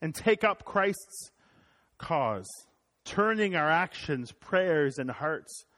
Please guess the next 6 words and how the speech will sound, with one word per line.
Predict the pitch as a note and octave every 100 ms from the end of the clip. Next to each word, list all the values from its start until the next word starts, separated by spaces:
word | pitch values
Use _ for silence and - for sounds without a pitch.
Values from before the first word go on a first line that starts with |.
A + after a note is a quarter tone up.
| _ _ _ _ _ -
outwards | D#3 F3+ C#3+ A2 G2+ -
rather | C3 D3 D#3 D#3+
than | C#3+ C3+
focusing | - D#3 C#3+ D3 - C#3 A#2 - _ _ _ _ _ _ _ _ -
on | C3
ourselves. | B2 A2+ - C3+ B2 G2+ E2 -